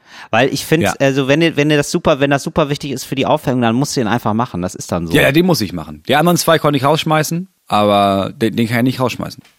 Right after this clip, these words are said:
Speaker 1: Ich find, es reicht ja auch manchmal, ich, ich merk das auch manchmal bei Nummern, die dann so ein bisschen, ähm, gealtert sind oder so, oder bei Nummern, die, wo, wo ich merke, ah, okay,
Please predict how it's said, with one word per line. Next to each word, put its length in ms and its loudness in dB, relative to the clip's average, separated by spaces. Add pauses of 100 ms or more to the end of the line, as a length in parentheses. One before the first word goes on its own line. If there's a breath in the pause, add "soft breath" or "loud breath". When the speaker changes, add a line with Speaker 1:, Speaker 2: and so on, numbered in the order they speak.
(760)
Speaker 1:
Ich 160 -2
find, 380 2
es 380 -4
reicht 240 2
ja 100 4
auch 40 -4
manchmal, 280 0
ich, 140 -2 (120)
ich 160 -2
merk 220 2
das 140 0
auch 160 2
manchmal 300 0
bei 120 2
Nummern, 260 2
die 120 -2
dann 200 2
so 80 0
ein 60 -2
bisschen, 460 0
ähm, 480 2 (320 soft breath)
gealtert 500 2
sind 240 0
oder 240 2
so, 300 2
oder 120 4
bei 140 4
Nummern, 260 2
die, 300 -4
wo, 320 -4
wo 160 -2
ich 160 -2
merke, 300 0
ah, 200 4
okay, 260 -2